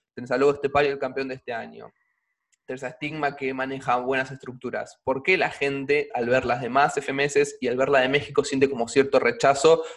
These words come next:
o le, como ganas, entre comillas, de, de hacerla un meme, teniendo buenos prospectos como ellos?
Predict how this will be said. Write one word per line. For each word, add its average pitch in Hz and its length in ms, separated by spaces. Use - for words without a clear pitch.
o 139 280
le, 113 400
como - 360
ganas, 123 440
entre 117 160
comillas, 127 380
de, 117 180
de 123 80
hacerla 131 360
un 131 160
meme, 117 340
teniendo 139 360
buenos 139 260
prospectos 127 500
como 123 220
ellos? 117 360